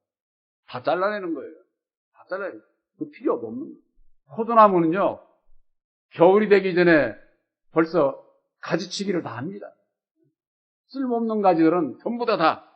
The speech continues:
껍데기까지도 다 벗겨야 됩니다. 농사 져보신 분들은 그런 거 훤히 알아요.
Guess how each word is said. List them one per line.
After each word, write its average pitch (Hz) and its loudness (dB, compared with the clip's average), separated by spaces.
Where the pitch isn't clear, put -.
껍데기까지도 226 -2
다 135 4
벗겨야 160 -6
됩니다. 320 -14
농사 160 2
져보신 170 -4
분들은 151 -2
그런 147 -2
거 127 -6
훤히 190 -6
알아요. 110 -10